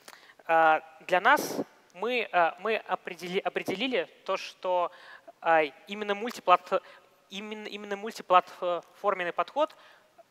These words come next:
а, он самый лучший. И, э, и он вам позволит оставля-, ос-, ну, оставаться, оставаться востребованными на рынке. Э, то есть, э, вы точно найдёте работу, грубо говоря, через, э, через три года,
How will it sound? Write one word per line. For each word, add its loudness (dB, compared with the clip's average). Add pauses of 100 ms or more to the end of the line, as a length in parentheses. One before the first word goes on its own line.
(180)
а, 2 (180)
он -2
самый 0
лучший. -8 (300)
И, -10 (360)
э, -2 (160)
и -14
он 0
вам 4
позволит 0 (120)
оставля-, 0
ос-, -4
ну, -8
оставаться, 2
оставаться 2
востребованными 2
на 4
рынке. -2 (320)
Э, 4 (100)
то -2
есть, -4
э, 0 (520)
вы -4
точно -4
найдёте -2
работу, 0
грубо -10
говоря, 0
через, -4 (800)
э, 6
через -2
три -4
года, -2